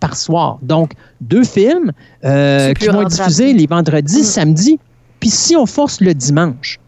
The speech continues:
Speaker 2: Non, c'est plus
Speaker 1: aussi,
Speaker 2: rentable, là. Ça, c'est
Speaker 1: c'est,
Speaker 2: ça.
Speaker 1: c'est ça.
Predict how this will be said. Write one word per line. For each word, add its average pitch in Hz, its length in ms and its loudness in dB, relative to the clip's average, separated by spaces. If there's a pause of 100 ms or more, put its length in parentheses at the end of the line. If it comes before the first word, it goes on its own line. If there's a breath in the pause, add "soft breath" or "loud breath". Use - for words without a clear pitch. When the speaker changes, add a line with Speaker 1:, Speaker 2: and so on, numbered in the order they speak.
(320)
Speaker 2:
Non, 220 140 0
c'est 214 160 -2
plus - 140 -2
Speaker 1:
aussi, - 100 0
Speaker 2:
rentable, 196 420 0
là. 190 140 -2
Ça, 180 420 -6
c'est 196 120 -8
Speaker 1:
c'est, 175 80 -2
Speaker 2:
ça. 160 180 -8
Speaker 1:
c'est - 180 -4
ça. 247 260 0